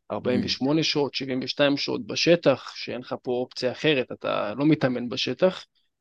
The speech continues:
Speaker 1: אתה נטו עושה מערב, אה, בלבנון, בכל מיני מובלעות למיניהם ודברים כאלה,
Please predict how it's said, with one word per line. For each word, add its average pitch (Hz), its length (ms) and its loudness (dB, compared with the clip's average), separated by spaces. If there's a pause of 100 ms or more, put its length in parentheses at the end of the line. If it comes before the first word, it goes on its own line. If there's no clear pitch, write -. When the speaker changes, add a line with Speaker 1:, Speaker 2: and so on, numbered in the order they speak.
Speaker 1:
אתה 127 100 -6
נטו 135 200 -2
עושה 131 220 0
מערב, 131 600 6
אה, 104 460 -4
בלבנון, 117 540 -2
בכל 123 220 -4
מיני 113 560 -4 (420)
מובלעות 127 680 4
למיניהם 165 520 2
ודברים 131 380 0
כאלה, 190 400 4